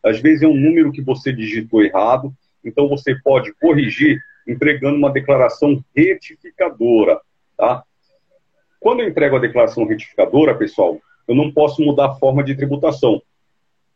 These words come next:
Se eu entreguei pelo modelo simplificado,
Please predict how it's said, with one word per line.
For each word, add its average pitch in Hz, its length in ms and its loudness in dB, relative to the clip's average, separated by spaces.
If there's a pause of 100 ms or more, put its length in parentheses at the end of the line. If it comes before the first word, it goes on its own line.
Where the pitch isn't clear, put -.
(240)
Se - 180 -4
eu 220 60 2
entreguei 156 400 0
pelo 131 160 0
modelo 113 340 0
simplificado, 113 920 -2